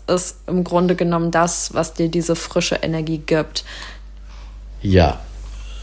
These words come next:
Speaker 2: da in die Richtung, das ist schon richtig. Äh, eigentlich irgendwann, weiß gar nicht, wann das genau war, irgendwann hab ich mir mal gesagt, "Du musst jeden Tag so leben, als wär's der letzte."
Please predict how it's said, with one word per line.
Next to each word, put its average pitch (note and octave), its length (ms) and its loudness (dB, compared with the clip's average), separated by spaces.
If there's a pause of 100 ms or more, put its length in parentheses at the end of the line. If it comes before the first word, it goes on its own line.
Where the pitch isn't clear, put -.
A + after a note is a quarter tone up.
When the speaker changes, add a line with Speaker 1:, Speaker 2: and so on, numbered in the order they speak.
(180)
Speaker 2:
da G2 400 4 (520)
in A2 140 0
die G2+ 120 4
Richtung, F#2 560 4
das E2+ 240 -2
ist F2 180 -6
schon E2+ 180 -2
richtig. F2 640 -4
Äh, - 20 -2
eigentlich F2+ 760 0 (460)
irgendwann, F2+ 800 2 (480)
weiß E2+ 240 -6
gar E2 160 0
nicht, D#2 200 -4
wann E2+ 180 0
das D#2+ 220 -2
genau E2 480 2
war, E2 300 0
irgendwann F2 800 4 (600)
hab F#2 160 4
ich F2 200 -2
mir F2+ 160 6
mal E2 260 6
gesagt, D#2+ 800 4 (680)
"Du F#2 120 4
musst F#2+ 260 6
jeden A2 380 6
Tag F#2 340 6
so F#2+ 180 4
leben, E2+ 400 6
als E2+ 220 -2
wär's F2 240 4
der D#2+ 140 0
letzte." E2+ 540 -2